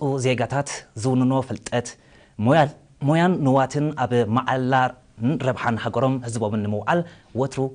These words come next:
ህርድግ ምስ በሉ እዮም። እዚ ድማ መርኣያ ዘለዎም ፍቕርን ጥቡቕ ምትእስሳርን እዩ። ከም ኣካል ናይዚ፣ ኤርትራውያን ተቐማጦ ደንማርክ ንጨንፈር ሚኒስትሪ ትምህርቲ ዞባ ደቡብ ናይ ናውቲ ትምህርቲ ሓገዝ ገይሮም ኣለዉ። ወኪል ኤሪና ኣብ ዞባ ደቡብ ዕቁባ ሚካኤል ተስፋ ዮሃንስ ንዘዳለው ጸብጻብ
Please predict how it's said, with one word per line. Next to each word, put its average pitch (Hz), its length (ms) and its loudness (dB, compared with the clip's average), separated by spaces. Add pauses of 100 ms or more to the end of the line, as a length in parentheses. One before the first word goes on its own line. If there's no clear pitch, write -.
(140)
ህርድግ 107 480 -6
ምስ - 140 -8
በሉ 98 140 -8
እዮም። 73 160 -14 (320)
እዚ 120 140 -6
ድማ 104 140 0 (320)
መርኣያ 107 320 2
ዘለዎም 117 340 2
ፍቕርን 170 400 2
ጥቡቕ 151 260 0
ምትእስሳርን 120 540 -2
እዩ። 90 100 -16 (600)
ከም 165 160 2
ኣካል 208 220 2
ናይዚ፣ 110 180 -2 (320)
ኤርትራውያን 185 360 0
ተቐማጦ 156 300 0
ደንማርክ 131 480 4
ንጨንፈር 107 480 -6
ሚኒስትሪ 110 280 -6
ትምህርቲ 113 340 -4
ዞባ 104 260 0
ደቡብ 156 240 0 (240)
ናይ 104 160 -6
ናውቲ 135 280 -4
ትምህርቲ 143 300 -8
ሓገዝ 147 320 -2
ገይሮም 113 240 0
ኣለዉ። 80 200 -12 (420)
ወኪል 117 280 -6
ኤሪና 123 300 0
ኣብ 104 120 0
ዞባ 107 160 0 (120)
ደቡብ 147 260 0 (280)
ዕቁባ 127 280 0
ሚካኤል 101 340 -4
ተስፋ - 320 -14
ዮሃንስ 135 380 -4 (140)
ንዘዳለው 113 460 -4
ጸብጻብ 135 300 -8